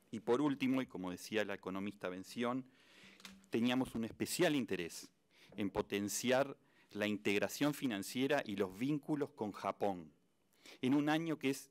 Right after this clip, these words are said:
de significación especial para todos nosotros, porque se cumple el centenario, el siglo del establecimiento de las relaciones diplomáticas entre Japón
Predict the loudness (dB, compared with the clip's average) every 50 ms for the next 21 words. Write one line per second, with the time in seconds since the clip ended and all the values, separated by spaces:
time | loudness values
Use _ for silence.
0 | _ -10 -8 -6 -4 -2 -2 -2 -2 -2 -4 -6 -6 -4 -2 0 0 0 -2 -4
1 | -6 -4 2 4 4 4 4 2 -2 -8 -16 -20 -20 -20 -20 _ _ _ 0 2
2 | 2 2 2 0 0 -2 0 -2 -4 -4 -2 -4 -2 -2 -4 -6 -6 -6 -6 -6
3 | -6 -6 -6 -4 -2 -2 -4 -2 -2 -2 -2 -2 -2 -4 -10 -16 _ _ _ _
4 | -8 -6 -2 -2 -2 0 0 0 2 2 2 2 2 2 0 0 0 -2 -4 -4
5 | -4 -2 0 0 0 0 0 0 0 -2 -4 -6 -4 -4 -4 -4 -4 -6 -6 -4
6 | -4 -2 -2 0 0 0 0 0 -2 -6 -6 -8 -10 -8 -6 -6 -6 -6 -6 -8
7 | -10 -8 -6 -4 -2 -2 -4 -4 -4 -8 -6 -4 -2 -4 -4 -6 -12 _ -20 -20
8 | -20 -20 -14 _ -2 0 0 0 0 -4 -4 -4 -4 -6 -4 0 0 0 0 0
9 | -4